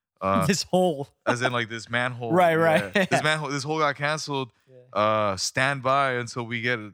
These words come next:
Speaker 1: confirmation for the next location. And
Speaker 2: So you're
Speaker 1: s-,
Speaker 2: just chilling there
Speaker 1: and
Speaker 2: out in the
Speaker 1: sometimes that
Speaker 2: field.
Speaker 1: takes three hours, dude.
Speaker 2: Right.
Speaker 1: And you, I mean, you're, you're getting paid to s-, just sit,
Speaker 2: Yeah.
Speaker 1: which is kinda cool.
Speaker 2: But
Speaker 1: But
Speaker 2: it's boring.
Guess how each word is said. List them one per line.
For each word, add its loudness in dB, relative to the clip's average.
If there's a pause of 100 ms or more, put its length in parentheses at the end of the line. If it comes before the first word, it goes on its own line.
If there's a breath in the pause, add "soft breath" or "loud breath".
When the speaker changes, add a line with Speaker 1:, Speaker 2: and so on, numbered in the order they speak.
(120)
Speaker 1:
confirmation -4
for -6
the -4
next -4
location. -6 (400)
And -6
Speaker 2:
So -2
you're -2
Speaker 1:
s-, -4
Speaker 2:
just -8
chilling -4
there -4
Speaker 1:
and 0
Speaker 2:
out 0
in 0
the -2
Speaker 1:
sometimes -2
that -2
Speaker 2:
field. -10
Speaker 1:
takes -6 (100)
three -14
hours, -20
dude. -20 (220)
Speaker 2:
Right. -4
Speaker 1:
And 0
you, 0
I 4
mean, -4
you're, -2
you're -4
getting -2
paid -2
to -8
s-, -10
just -2
sit, -2 (240)
Speaker 2:
Yeah. -2
Speaker 1:
which -6
is -8 (100)
kinda 0
cool. -12 (560)
Speaker 2:
But 2
Speaker 1:
But 2
Speaker 2:
it's -16
boring. -6